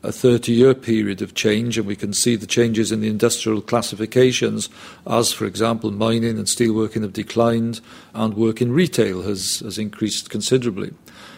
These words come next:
We'd look in that body of evidence and see, for example, that the public sector in Wales is a huge employer,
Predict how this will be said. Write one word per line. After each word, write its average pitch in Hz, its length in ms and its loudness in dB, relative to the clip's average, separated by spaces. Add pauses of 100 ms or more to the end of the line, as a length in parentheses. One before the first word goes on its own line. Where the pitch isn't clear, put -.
We'd 117 200 2
look 117 220 2
in 113 160 0
that 117 240 0
body 117 240 4
of 113 80 4
evidence 117 460 2
and 113 100 -2
see, 113 180 2
for 113 140 -2
example, 110 440 0
that 107 100 -10
the 117 80 -6
public 113 340 0
sector 143 380 0
in 98 100 -4
Wales 92 260 -4
is 98 140 -8
a 98 60 -6
huge 98 320 -2
employer, 95 420 -4